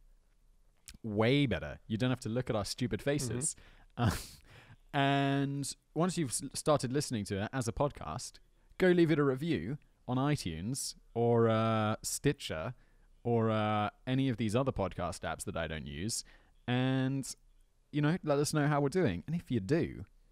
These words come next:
Speaker 1: we are, when it gets to a thousand reviews on the American iTunes store, we're gonna go through and pick someone at random, but not just from that store, from all of the iTunes stores. Wait, so if you're, like, British and you're thinking, "Well, that's a bit unfair, Simon.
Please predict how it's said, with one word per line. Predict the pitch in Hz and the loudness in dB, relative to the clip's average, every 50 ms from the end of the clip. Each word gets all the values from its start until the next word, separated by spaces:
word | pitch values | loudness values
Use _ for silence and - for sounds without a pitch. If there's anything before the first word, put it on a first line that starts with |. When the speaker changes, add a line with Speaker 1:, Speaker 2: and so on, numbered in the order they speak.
| - - - - - - - _ - | -20 -20 -20 -20 -20 -20 -16 _ 2
Speaker 1:
we | 123 147 165 160 | 4 4 6 6
are, | 120 95 85 80 90 117 131 - - | 6 4 2 0 -2 -4 -6 -8 -4
when | - 123 131 | -2 0 0
it | 135 120 | 2 0
gets | 147 127 107 - | 0 -2 -2 -2
to | - 127 | 0 0
a | 123 | 0
thousand | - - - 135 147 175 190 190 - 165 147 135 | 0 -2 -6 -4 -4 -2 -4 -2 -2 -2 0 0
reviews | 123 107 110 120 110 95 95 92 101 | 0 2 2 2 2 2 0 -2 -4
on | 98 98 | -4 -4
the | 101 95 | -4 -4
American | 90 90 98 113 123 - - 160 143 | -4 -4 -4 -2 -2 -2 -4 -4 -4
iTunes | 143 - 156 - 101 90 82 76 76 | -4 -6 -6 -4 -6 -6 -6 -6 -8
store, | - - - 69 53 60 - - - - - | -8 -8 -8 -8 -8 -10 -12 -12 -14 -12 -4
we're | - 139 151 | -2 0 0
gonna | 156 147 | 0 0
go | 139 127 147 151 139 | 0 0 0 0 0
through | - - 147 | -2 -2 -2
and | 123 107 | -2 0
pick | - 143 - - | 0 0 0 0
someone | - 143 135 135 | -2 0 0 0
at | - - | -2 -2
random, | 92 123 123 120 113 101 - 73 101 - | -2 -2 0 0 0 -2 -4 -6 -6 -6
but | 110 | -4
not | 101 113 127 123 | -2 -2 -4 -4
just | - 120 - | -6 -6 -4
from | 113 98 | -4 -4
that | 90 80 - - | -4 -4 -6 -6
store, | - - 78 - - - - _ _ _ _ - | -8 -8 -8 -8 -8 -10 -12 _ _ _ _ -2
from | - 117 110 | 0 2 4
all | 107 110 110 | 4 4 4
of | 104 87 | 2 0
the | - 85 | -4 -6
iTunes | 80 76 71 - 78 69 62 - | -6 -8 -10 -10 -12 -12 -10 -12
stores. | - - 82 85 104 - | -10 -8 -8 -8 -6 -4
Wait, | - 90 - - | -4 -6 -4 -4
so | - - 123 | -2 0 0
if | 123 - - | 0 2 0
you're, | 131 110 | 0 0
like, | 98 92 85 80 69 | 0 -2 -4 -6 -6
British | - 98 87 82 95 - - | -6 -4 -4 -4 -6 -6 -4
and | 110 | -4
you're | 98 95 | -4 -4
thinking, | 92 107 101 98 104 | -4 -6 -4 -4 -2
"Well, | 107 127 | -2 -2
that's | 139 135 - | -4 -4 -6
a | 92 | -8
bit | - - 65 | -8 -10 -10
unfair, | 60 76 78 - 78 76 | -10 -12 -12 -10 -10 -8
Simon. | 78 - 92 92 104 117 120 | -8 -6 -6 -4 -2 -4 -4